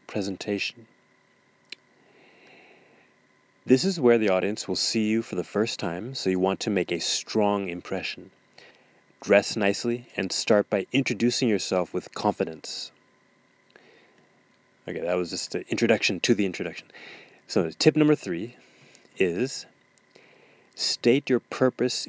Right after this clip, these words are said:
in one clear sentence. Again, we just have that theme of one clear idea, in this case, one clear sentence. After you introduce yourself, it is wise to let the audience know why you are speaking to them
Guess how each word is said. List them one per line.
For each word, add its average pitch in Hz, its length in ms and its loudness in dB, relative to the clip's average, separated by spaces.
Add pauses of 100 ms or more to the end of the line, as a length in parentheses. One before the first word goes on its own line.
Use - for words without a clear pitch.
in 95 500 -4
one 120 520 2 (180)
clear 95 400 0
sentence. - 800 -6
Again, 90 380 -2
we 85 80 -8
just 82 180 -10
have 87 160 -2
that 87 160 -4
theme 107 340 0
of 82 140 -12
one 107 600 -2 (480)
clear 87 560 -2 (440)
idea, 95 540 2
in 92 120 -6
this 98 120 -6
case, - 240 -4
one 92 260 -4
clear 90 260 -6
sentence. - 760 -10 (880)
After 143 300 2
you 151 100 4
introduce 104 460 -2
yourself, 82 500 -4
it 92 80 -6
is 90 160 -4
wise 95 540 4
to - 120 -4
let 110 140 0
the 104 120 -2
audience 92 440 -2
know 87 160 -2
why 92 520 4
you 104 200 0
are 98 80 0
speaking 110 480 -2
to - 120 -10
them 90 340 -8